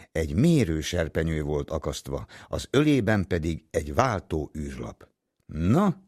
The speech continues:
már nagy kópé lehetett az a piktor. De még nagyobb volt Pruzsinszky, mert amíg a sört elhozták, addig egy széket húzott magának, hogy a magasan lógó néhai Jágovics urat elérje, s kihúzván a zsebéből a ceruzáját,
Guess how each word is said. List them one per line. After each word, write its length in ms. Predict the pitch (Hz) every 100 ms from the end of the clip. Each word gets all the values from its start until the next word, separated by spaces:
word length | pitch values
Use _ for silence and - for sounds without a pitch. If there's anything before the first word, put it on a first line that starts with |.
| -
már 360 | 87 104 85
nagy 260 | 82 147 -
kópé 440 | 143 98 - 82
lehetett 540 | 78 73 73 80 73 -
az 160 | 78
a 60 | 71
piktor. 600 | - - - - - - _ _ _ _ _ _ - _ _ -
De 200 | 107 113
még 260 | 123 202
nagyobb 400 | 175 175 170 160
volt 260 | 113 135 139
Pruzsinszky, 840 | - 185 110 90 80 - 73 64 _ _ - -
mert 260 | 82 76
amíg 260 | 85 82 76
a 80 | 71
sört 380 | - 107 -
elhozták, 760 | 92 92 73 71 - 76 90 - - -
addig 380 | - 82 78 80
egy 100 | 71
széket 460 | - 110 110 80 -
húzott 360 | 82 78 82
magának, 680 | 87 82 85 82 104 - -
hogy 160 | - 78
a 60 | 73
magasan 520 | 113 113 101 95 85
lógó 400 | 90 104 85 85
néhai 580 | 85 110 95 87 85 78
Jágovics 580 | 104 107 90 80 76
urat 280 | - 80 80
elérje, 600 | - 85 87 80 87 123 - _ - - -
s 100 | -
kihúzván 600 | - 196 165 107 104 92
a 60 | 82
zsebéből 580 | 107 113 107 85 87
a 60 | 73
ceruzáját, 840 | - 104 117 95 90 82 76 73